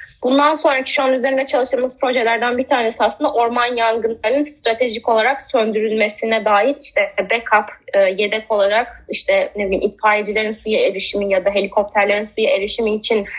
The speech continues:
depoların kullanılması. Onunla ilgili çok büyük bir Ar-Ge çalışması yapıyoruz yine devlet tarafından destekli.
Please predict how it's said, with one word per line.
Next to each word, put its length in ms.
depoların 500
kullanılması. 640
Onunla 220
ilgili 260
çok 180
büyük 180
bir 120
Ar-Ge 300
çalışması 580
yapıyoruz 400
yine 180
devlet 320
tarafından 460
destekli. 580